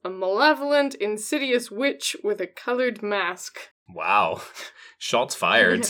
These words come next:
Speaker 1: <laughs> I know, right? She's bringing you milk. <laughs> What's wrong with you?
Speaker 2: That was the last nice thing his neighbor ever did.
Speaker 1: He said of this experience that basically it wasn't until later that he realized that your mindset can have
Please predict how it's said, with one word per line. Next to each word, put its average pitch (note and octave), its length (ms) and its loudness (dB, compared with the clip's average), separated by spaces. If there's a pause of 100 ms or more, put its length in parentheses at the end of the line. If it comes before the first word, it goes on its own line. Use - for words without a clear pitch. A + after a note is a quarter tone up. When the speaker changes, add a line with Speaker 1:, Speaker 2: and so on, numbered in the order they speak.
(120)
Speaker 1:
<laughs> - 120 -20
I G3+ 80 -4
know, F#3+ 180 -4
right? G3+ 360 -6
She's E4 240 4
bringing F4 440 6
you C4+ 180 2
milk. A#3 600 6 (560)
<laughs> - 520 -18
What's E4+ 200 0
wrong D4+ 260 6
with D4+ 160 6
you? C4+ 400 8
Speaker 2:
That - 140 -4
was - 100 -14
the D#2 120 -12
last A2+ 400 0
nice A#2+ 260 0
thing A2 260 -2
his F2+ 240 -12
neighbor F2+ 220 -2
ever F#2+ 300 -4
did. F2 320 -6 (480)
Speaker 1:
He D4 160 0
said B3 380 0
of G3 340 2
this G3 200 -2
experience F#3 760 -8
that F3 440 -6 (360)
basically A3 800 2 (380)
it G#3 120 0
wasn't C4+ 300 0
until A3 420 -2
later G#3 380 0
that F#3+ 160 -4
he F#3+ 140 -8
realized F#3 600 -2
that - 160 -6
your F3 140 -8
mindset F#3 720 -6
can F#3+ 160 -8
have F3 420 -6